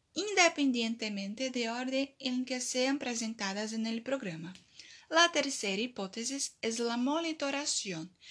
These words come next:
que va a explicar la relación entre los sistemas adquirido y aprendido, o sea, mientras el adquirido activa la expresión,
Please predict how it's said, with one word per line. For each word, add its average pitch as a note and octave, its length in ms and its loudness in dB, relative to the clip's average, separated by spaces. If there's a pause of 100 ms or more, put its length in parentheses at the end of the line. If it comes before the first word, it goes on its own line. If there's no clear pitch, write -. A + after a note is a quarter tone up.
(260)
que A3+ 160 2
va C4+ 200 4
a D4+ 60 2
explicar G3+ 640 -4 (320)
la A#3 120 0
relación C4 520 2
entre B3 260 2
los G#3+ 220 2
sistemas E4 680 0 (120)
adquirido A3 960 -2
y C4+ 120 4
aprendido, B3+ 1000 0 (180)
o A3 120 -4
sea, G3+ 520 -2 (440)
mientras D#4+ 520 4
el B3 120 2
adquirido A3 760 -2
activa D4+ 760 0
la C#4 100 -2
expresión, G#3 920 -4